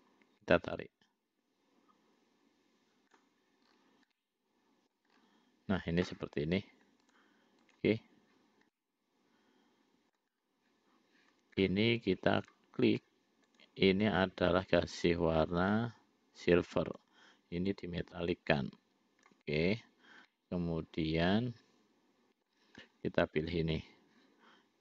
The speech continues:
Masuk ke edit mode. Nah,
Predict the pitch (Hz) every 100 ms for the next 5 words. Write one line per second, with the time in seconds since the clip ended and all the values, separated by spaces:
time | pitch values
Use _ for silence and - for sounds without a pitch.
0 | - 107 - 92 82 107 - 104 95 90
1 | 104 _ - - _ _ _ _ _ _
2 | _ _ _ _ _ - 92 85 78 69